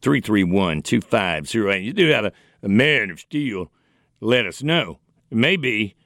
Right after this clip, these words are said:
Joel Embiid. Joel Embiid had his eighth forty-plus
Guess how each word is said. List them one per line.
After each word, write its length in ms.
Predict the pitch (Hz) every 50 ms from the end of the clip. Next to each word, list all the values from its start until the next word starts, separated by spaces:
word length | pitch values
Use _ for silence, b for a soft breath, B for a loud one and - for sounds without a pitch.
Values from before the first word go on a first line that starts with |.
| _ _ _ _ _ _ _ _ _ _ _ _ _ _ _ _ _ _ _ _ _ _ _ _ _ _ _ _ _ _ - -
Joel 320 | 117 135 147 139 127 117
Embiid. 520 | 101 104 98 87 117 143 139 - - _ _ _ _ _ _ _ _ _ _ _ _ _ _ _ _ _ _ _ _ _
Joel 240 | - 156 180 190 175
Embiid 380 | 156 139 131 143 165 175 165 143
had 200 | 143 147 143 131
his 180 | 117 101 - _ -
eighth 420 | 196 226 208 - _ _ - - _
forty-plus 1040 | - 180 185 180 151 127 - _ _ _ _ _ _ - - 147 139 117 110 - -